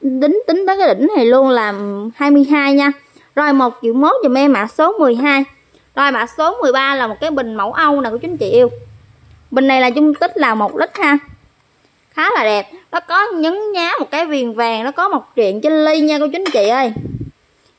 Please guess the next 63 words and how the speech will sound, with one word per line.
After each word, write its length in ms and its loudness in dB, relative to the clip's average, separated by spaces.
Rồi 220 0
miệng 340 -2
ly 200 4
là 200 0
bảy, 240 0
cao 280 0
là 140 0
sáu 300 0
chú 60 0
anh 100 -2
chị. 140 2
Miệng 160 -4
ly 100 4
là 140 2
bảy, 200 0
cao 220 0
là 140 0
sáu, 340 -2
gồm 220 0
có 160 0
sáu 260 0
ly 180 2
và 80 4
một 120 0
bình 220 0
nha. 180 0
Cái 80 -8
khay 240 0
nó 80 2
cũng 180 -4
y 140 -2
chang 340 0
như 160 4
cái, 220 0
à, 180 0
cái, 280 -2
cái 160 -2
kia 260 2
thôi, 300 2
nó 160 0
sẽ 160 -2
là 240 0
ba 140 2
mươi 120 2
sáu, 380 -2
ngang 220 -2
qua 100 2
là 60 -2
tầm 160 -4
hai 200 -2
mươi. 260 6
Cái 80 -8
bình 160 0
này 100 0
là, 140 0
là 60 -4
một 200 -8
lít 180 -4
luôn 220 0
cô 60 2
chú 100 -4
anh 120 -2
chị. 140 -2